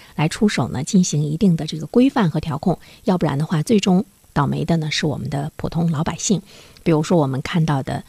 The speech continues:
呃，日本的地产的这个泡沫的崩裂啊，包括呢香港，它需要很长很长的时间才能够呢这个恢复元气哈。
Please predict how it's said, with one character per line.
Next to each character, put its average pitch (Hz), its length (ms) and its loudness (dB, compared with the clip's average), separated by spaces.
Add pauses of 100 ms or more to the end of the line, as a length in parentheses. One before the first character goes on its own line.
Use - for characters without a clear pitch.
(280)
呃， 143 260 -2
日 233 140 4
本 - 240 -2
的 117 240 -8
地 156 160 -2
产 - 260 -6 (120)
的 151 240 -10
这 147 120 -6
个 - 120 -10
泡 - 200 -4
沫 156 160 0
的 143 80 -8
崩 202 220 2
裂 214 140 4
啊， 160 200 -8
包 170 220 2
括 185 200 -2
呢 160 100 -4
香 262 200 2
港， 214 160 -2 (300)
它 - 100 -4
需 - 180 -2
要 156 100 4
很 139 200 -2
长 185 240 -2
很 208 120 2
长 143 200 -4
的 160 60 -2
时 - 180 -4
间 156 240 0 (240)
才 151 200 -2
能 151 120 2
够 170 140 0
呢 139 100 -2
这 143 140 -6
个 139 60 -6
恢 220 200 2
复 196 160 0
元 151 220 -2
气 208 180 0
哈。 143 220 -4